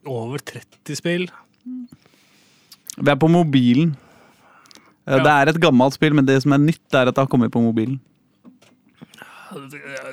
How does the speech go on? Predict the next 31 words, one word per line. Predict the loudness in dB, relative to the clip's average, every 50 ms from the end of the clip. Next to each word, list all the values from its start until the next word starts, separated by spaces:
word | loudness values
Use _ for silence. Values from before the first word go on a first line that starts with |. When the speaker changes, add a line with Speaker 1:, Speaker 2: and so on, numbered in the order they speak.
| -12 -12 -12
Speaker 1:
er | -8 -6
umulig | -4 -2 -2 0 0 0 -2 -2
for | -4 -4 -4
meg | -4 -4 -4
å | -6
forstå. | -8 -10 -8 -6 -6 -6 -8 -10 _ _ _ -18
Jeg, | -10 -4 0
Speaker 2:
Ja. | 0 2 2 0
Speaker 1:
jeg, | -2 -6 -10 -18 -20 -20 -20 _ -20 -20 -20 -18 -14 -12
jeg | -12 -8
ser | -4 -4 -4
for | -4 -2 -2 -2
meg | -2 0 -2 -2 -2 -4 -6 -8 _
Speaker 2:
Det | -6 -2 0
var | 0
jævlig | 0 2 2 0 2 2 2 0 0 -2 -2 -4 -4 -2
populært, | -2 -2 -2 0 0 0 0 -2 -2 -4 -2
eh, | -2 0 0 0 0 2 0 0
flashspill | -2 -4 -6 -10 -8 -10 -12 -12 -8 -6 -4 -4 -4 -4 -6
på, | -4 -2 -2 0 0 0 0 0
eh, | 0 -2 -2 -2 -2 -4 -4
for | -2 -2 -2 0 0
en, | 2 2 2 2 0
eh, | 0 0 -2 -2 -2 -4 -4 -6 -8 _ _ -20 -20 -20 -20 -20 _ _ _ _ _ -4
femten, | -4 -4 -4 -2 0 2 2 4 4 2 2
eh, | 2 0 0 0 0 -2 -2
femten | -2 -4 -4 -4 -4
års | -4 -2
tid | 0 0 0
siden. | 0 -2 -4 -6 -12 _ _ _ _ _ _ _ _ _ _ _ _ _ _ _ _ _ _ _ _ _ _ _ _ _ _ _ _ _ _ _ _ _ _ _ _ _ _ _ -20 -20 _ _ -20 -20 -18 -12
Speaker 1:
Så | -8 -4 -4